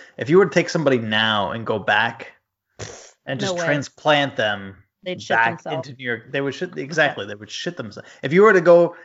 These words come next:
Speaker 1: if you were in Times Square in twenty nineteen and you were
Speaker 2: Oh.
Speaker 1: to go, you were to go to Times Square, and this is Manhattan, this is not even, like,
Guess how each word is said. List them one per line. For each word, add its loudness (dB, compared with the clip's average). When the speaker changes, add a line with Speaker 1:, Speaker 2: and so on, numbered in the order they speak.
Speaker 1:
if -10
you 0
were 0
in -2
Times -4
Square 2
in -6
twenty -6
nineteen -8
and -12
you -2
were 8
Speaker 2:
Oh. 6
Speaker 1:
to -12
go, -18
you -2
were 6
to 0
go 2
to 2
Times -4
Square, 2
and -2
this -2
is 0
Manhattan, 0
this -10
is -12
not -2
even, -6
like, -8